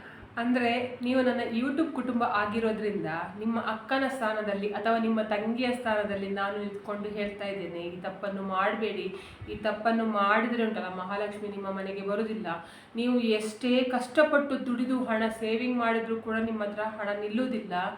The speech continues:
ಯಾವುದಾದ್ರೂ ವಿಷಯಕ್ಕೆ ಹಣ ಹಾ-, ಖರ್ಚಾಗಿ ಹೋಗ್ತಾ ಇರ್ತದೆ ಒಂದು. ಎರಡನೇದು ಏನಂತ ಹೇಳಿದ್ರೆ ಸದಾ ಆರೋಗ್ಯದ ಸಮಸ್ಯೆ ಬರ್ತಾ ಇರ್ತದೆ. ಅಂದ್ರೆ ಈ ಸಮಸ್ಯೆ ನೀವು ಮಾಡಿದ್ರೆ ಉಂಟಲ್ಲ, ಅಂದ್ರೆ ಈ ಎರಡು ಕೋಣೆಯಲ್ಲಿ ತಪ್ಪು ಮಾಡಿದ್ರೆ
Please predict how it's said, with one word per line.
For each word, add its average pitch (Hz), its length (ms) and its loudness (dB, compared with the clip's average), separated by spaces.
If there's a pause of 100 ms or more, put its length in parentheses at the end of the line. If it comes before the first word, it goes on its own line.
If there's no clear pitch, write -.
(340)
ಯಾವುದಾದ್ರೂ 254 760 8
ವಿಷಯಕ್ಕೆ 269 460 2
ಹಣ 233 260 2
ಹಾ-, 220 500 2
ಖರ್ಚಾಗಿ 269 580 4
ಹೋಗ್ತಾ 247 400 2
ಇರ್ತದೆ 175 360 -2 (100)
ಒಂದು. 202 520 -2 (240)
ಎರಡನೇದು 277 340 6
ಏನಂತ 254 240 6
ಹೇಳಿದ್ರೆ 220 280 0
ಸದಾ 214 360 2
ಆರೋಗ್ಯದ 254 840 6
ಸಮಸ್ಯೆ 226 420 0
ಬರ್ತಾ 214 360 2
ಇರ್ತದೆ. 196 580 2
ಅಂದ್ರೆ 196 240 -2
ಈ 214 180 -2
ಸಮಸ್ಯೆ 214 480 -2
ನೀವು 202 180 -4
ಮಾಡಿದ್ರೆ 202 420 0
ಉಂಟಲ್ಲ, 180 200 -6
ಅಂದ್ರೆ 175 200 -8
ಈ 190 280 -6
ಎರಡು 196 260 -2
ಕೋಣೆಯಲ್ಲಿ 196 500 -4
ತಪ್ಪು 190 260 -8
ಮಾಡಿದ್ರೆ 190 580 -6